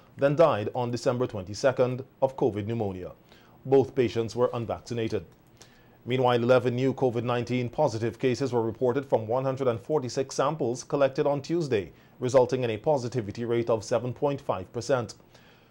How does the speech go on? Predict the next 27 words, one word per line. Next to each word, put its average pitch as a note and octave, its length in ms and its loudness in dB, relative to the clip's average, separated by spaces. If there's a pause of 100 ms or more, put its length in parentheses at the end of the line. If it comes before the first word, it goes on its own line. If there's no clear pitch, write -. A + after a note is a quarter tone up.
(100)
Twenty-three D3+ 580 2
new C#3 340 2
rapid C#3 440 2
antigen B2+ 540 0
positive A2+ 400 2
results A2+ 400 0
were A2 100 0
reported A#2 480 -2
on G#2 140 0
Tuesday A2+ 340 -2
as A2 140 0
well A2 200 4
from C#3 200 -2
flu G2+ 180 -8
clinics. - 500 -2 (440)
On F3+ 160 2
Wednesday, D3 440 6
seven E3 360 2
new C3+ 140 0
positive G#2+ 440 0
cases A#2 320 -2
were G#2+ 140 -4
reported B2 440 0
from A#2 200 -2
forty-nine A#2 540 -2
samples A#2+ 360 -2
collected, D3 500 2